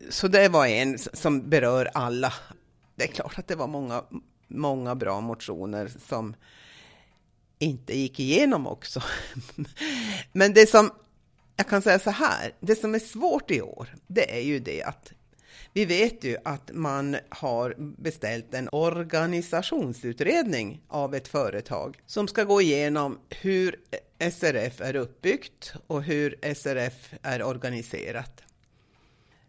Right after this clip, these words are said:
Det är olyckligt att inte den utredningen liksom kunde presenteras innan kongressen, så att vi hade den att utgå ifrån.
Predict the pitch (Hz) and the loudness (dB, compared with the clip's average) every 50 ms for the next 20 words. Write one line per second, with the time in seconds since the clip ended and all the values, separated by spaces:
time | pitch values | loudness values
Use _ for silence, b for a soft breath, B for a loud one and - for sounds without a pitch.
0 | b b _ _ _ _ - 185 202 208 214 - - 240 202 185 180 214 233 226 | b b _ _ _ _ 0 2 4 4 4 4 4 4 4 6 4 4 2 2
1 | - 202 156 139 - - - - - 139 143 147 - 143 147 151 135 131 139 143 | 2 2 2 2 0 -4 -8 -6 -4 -4 -4 -2 -4 -4 -2 -2 0 0 0 -2
2 | 131 127 135 113 120 117 120 123 120 120 117 110 107 - - 120 117 - - 123 | -2 -2 -2 -2 -2 -2 -4 -4 -4 -4 -6 -6 -8 -8 -8 -8 -6 -4 -4 -4
3 | 117 120 120 - 120 123 123 127 117 113 - 120 104 107 104 113 113 - - - | -2 -4 -4 -6 -8 -6 -6 -6 -6 -4 -4 -4 -4 -4 -4 -6 -8 -8 -12 -10
4 | _ - 175 151 123 113 117 127 175 226 233 143 123 127 - 131 113 95 76 60 | _ -4 -2 -2 -2 -2 -2 -2 -2 0 -2 -2 -2 -4 -6 -8 -6 -6 -8 -8
5 | 64 - - - - 101 92 117 - - 101 110 - - 135 113 110 104 123 131 | -10 -10 -12 -12 -14 -12 -14 -12 -12 -12 -12 -12 -10 -10 -10 -8 -8 -6 -6 -6
6 | 123 117 - 107 127 156 214 220 220 - 214 156 - - - 104 117 117 117 - | -6 -6 -6 -6 -4 -4 -4 -4 -4 -2 -2 -2 -2 -4 -6 -6 -6 -6 -8 -10
7 | - - 95 95 110 | -12 -12 -12 -14 -16